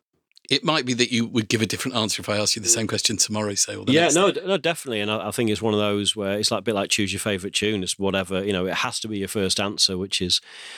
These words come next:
Speaker 2: often the most off-, uh, the honest one. Mm. I think the first thing I've thought of is Public Enemy, Rebel Without a Pause. And obviously there's more than one sample in there. Um, the main sample's,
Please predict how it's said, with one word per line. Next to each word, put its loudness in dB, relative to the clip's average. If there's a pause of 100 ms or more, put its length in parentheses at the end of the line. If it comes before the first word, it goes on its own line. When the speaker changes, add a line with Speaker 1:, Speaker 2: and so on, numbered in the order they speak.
(140)
Speaker 2:
often 0
the 4
most 2
off-, -4 (200)
uh, 0
the 2
honest -2
one. -8 (680)
Mm. -6 (240)
I 0
think 0 (160)
the 0
first 4
thing 4
I've 2
thought 2
of -4
is 2 (220)
Public -2
Enemy, 0 (520)
Rebel 0
Without 0
a -10
Pause. -2 (220)
And 0
obviously -2
there's -2
more 2
than 0
one 2
sample 0
in -2
there. -2 (680)
Um, 0
the 2
main 0
sample's, -2